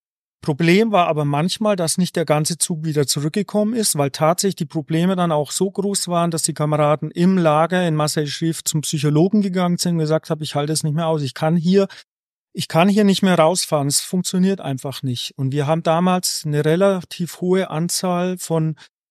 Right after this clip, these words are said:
Soldaten nach Hause schicken müssen, repatriieren müssen, die dann eben uns gefehlt haben tatsächlich, am O P Nord und teilweise eben ganze Besatzungen ausgefallen sind.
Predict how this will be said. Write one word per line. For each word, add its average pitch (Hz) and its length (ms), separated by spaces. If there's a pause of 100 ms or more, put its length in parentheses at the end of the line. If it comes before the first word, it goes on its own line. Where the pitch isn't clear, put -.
(180)
Soldaten 151 580
nach 170 280
Hause 175 260
schicken 135 280
müssen, 135 240
repatriieren 165 800
müssen, 202 320
die 160 100
dann 160 180
eben 165 320
uns 170 240
gefehlt 165 380
haben 139 160
tatsächlich, 147 640 (680)
am 160 160
O 180 120
P - 180
Nord 180 600
und 165 440
teilweise 170 540
eben 170 140
ganze 165 280
Besatzungen 170 680
ausgefallen 143 640
sind. 123 260